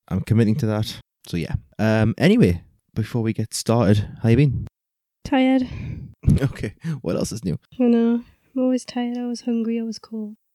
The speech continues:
Speaker 1: Cool. Um,
Speaker 2: <laughs>
Speaker 1: I'm exactly the same, except not always cold.
Speaker 2: I'm always cold.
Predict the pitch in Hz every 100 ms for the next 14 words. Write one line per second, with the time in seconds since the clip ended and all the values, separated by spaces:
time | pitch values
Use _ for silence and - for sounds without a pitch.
0 | - - 120 87 82 - - 98 95 320
1 | - - 110 110 95 - 95 98 90 98
2 | 95 73 - 95 87 - _ _ - 90
3 | 80 80 78 80 - 82 62 - - -
4 | - _ 269 226 240 233 233 - 240 208
5 | 220